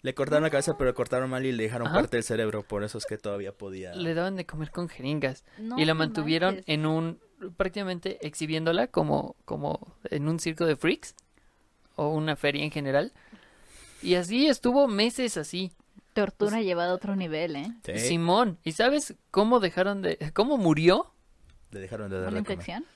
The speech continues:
Speaker 2: No, no, no. Eh, él tiene razón. Eh, le dejaron de dar de comer porque el vato se le olvidó su, la jeringa con la que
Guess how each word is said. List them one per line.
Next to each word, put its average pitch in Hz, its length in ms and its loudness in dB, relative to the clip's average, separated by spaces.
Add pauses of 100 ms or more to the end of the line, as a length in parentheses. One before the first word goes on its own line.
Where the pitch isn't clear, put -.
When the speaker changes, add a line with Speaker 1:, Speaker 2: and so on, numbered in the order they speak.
(220)
Speaker 2:
No, 185 240 0
no, 214 140 0
no. 233 260 2 (680)
Eh, - 120 -10 (320)
él 180 220 0
tiene 202 300 0
razón. 175 360 -2 (800)
Eh, 151 320 2
le 151 100 0
dejaron 175 280 2
de 185 60 2
dar 175 220 4
de 185 100 -2
comer 170 380 -4
porque 170 260 -2
el 175 100 0
vato 196 300 4
se 185 140 -4
le 170 80 0
olvidó 165 480 2
su, 170 360 -2
la 160 180 0
jeringa 165 420 -6
con 160 180 -8
la - 100 -10
que - 440 -16